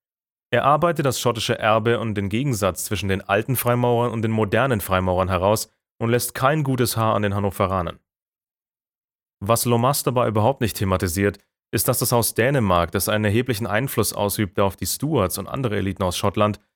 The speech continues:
letzten Endes auch Welfen waren und dass die Führungsebenen der Welfenlinien allem Anschein nach koordiniert agierten.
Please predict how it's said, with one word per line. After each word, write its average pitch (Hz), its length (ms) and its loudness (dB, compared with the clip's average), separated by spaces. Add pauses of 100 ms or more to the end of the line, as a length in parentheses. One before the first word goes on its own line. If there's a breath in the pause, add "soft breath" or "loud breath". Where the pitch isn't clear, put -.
(320)
letzten 139 300 0
Endes 131 340 0
auch 139 280 -2
Welfen 95 360 0
waren 82 320 0 (180)
und 107 60 -4
dass 104 140 0
die 117 100 0
Führungsebenen 127 840 0
der 101 140 2
Welfenlinien 107 720 0 (340 soft breath)
allem 131 260 2
Anschein 117 360 0
nach 104 240 0
koordiniert 107 520 0
agierten. 87 460 -4